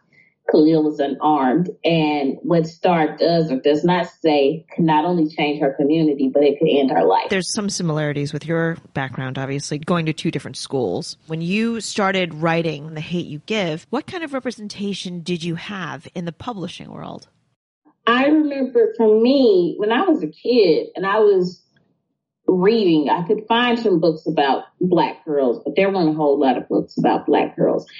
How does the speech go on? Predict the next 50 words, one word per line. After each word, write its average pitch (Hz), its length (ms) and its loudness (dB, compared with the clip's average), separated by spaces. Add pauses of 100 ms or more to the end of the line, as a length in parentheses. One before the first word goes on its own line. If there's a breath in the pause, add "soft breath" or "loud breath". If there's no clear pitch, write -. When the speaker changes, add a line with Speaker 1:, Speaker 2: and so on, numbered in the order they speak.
(240 loud breath)
Speaker 1:
And 214 160 4
then 262 160 4
by 220 120 0
the 208 120 2
time 202 200 -6
I 190 140 0
became 180 260 2
a 165 80 2
teenager 185 540 4
and 160 220 0
I - 80 -2
should 175 180 2
have 180 100 0
been 165 160 2
reading 160 320 2
young 170 160 2
adult 151 360 0
literature, 190 560 0 (100)
I 165 120 0
wasn't 185 580 0
because 170 500 0
I 170 120 0
didn't 175 300 0
see 170 400 0
books 165 400 -2
about 156 360 0 (340)
people 160 300 2
like 139 200 0
me. 277 380 -2 (100)
Two 247 160 0
big 233 180 2
books 214 220 2
when 175 80 0
I 190 120 2
was 208 120 0
a 180 80 -8
teen 170 320 0
were - 120 -2
Twilight 180 480 2
and 147 120 0
The 151 60 0
Hunger 196 300 2
Games, 147 400 0
and 156 100 2
I 156 160 2
don't 156 280 0
have 190 140 2
anything 170 380 2
against 151 340 2
either, 220 460 2